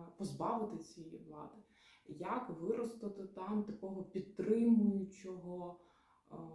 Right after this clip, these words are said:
дорослого, так, який буде не просто: «Ай, і тут ти зробив не так, так, і тут щось не ідеально»,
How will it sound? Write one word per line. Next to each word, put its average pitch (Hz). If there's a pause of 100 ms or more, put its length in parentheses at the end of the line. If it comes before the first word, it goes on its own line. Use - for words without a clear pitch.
(160)
дорослого, 202 (240)
так, 208
який 190
буде 170 (240)
не 160
просто: -
«Ай, 180 (120)
і 180
тут -
ти 170
зробив 165
не 170
так, -
так, 196
і 160
тут 208
щось 175
не 180
ідеально», 226